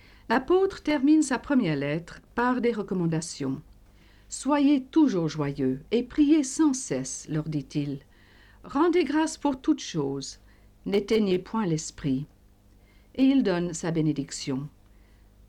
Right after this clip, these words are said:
Que le Dieu de paix vous sanctifie lui-même parfaitement, et que votre être tout entier, l'esprit, l'âme et le corps, soient conservés irrépréhensibles pour l'avènement de notre Seigneur Jésus-Christ.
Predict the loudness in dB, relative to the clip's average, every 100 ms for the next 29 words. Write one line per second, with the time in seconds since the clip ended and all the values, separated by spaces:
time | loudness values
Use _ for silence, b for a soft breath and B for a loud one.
0 | -4 2 4 4 2 0 0 0 0 -2
1 | -4 -4 -2 -4 -2 -2 0 0 0 -2
2 | -6 -4 -6 -4 -4 -4 -4 b b b
3 | b -2 0 2 0 -2 0 2 2 -4
4 | -4 -4 0 0 0 -4 -6 -6 -10 b
5 | b -4 -2 -2 -8 -2 2 2 2 0
6 | -2 -2 -2 -2 -2 -2 0 -2 -6 b
7 | b b -2 0 2 0 0 -2 -2 0
8 | 0 0 2 2 2 -2 -2 0 -2 -4
9 | -4 -2 -4 -8 b b -2 0 2 0
10 | 0 0 -2 -2 -4 -4 -6 -2 -2 -2
11 | -2 -2 -4 -4 -6 -6 -10 -16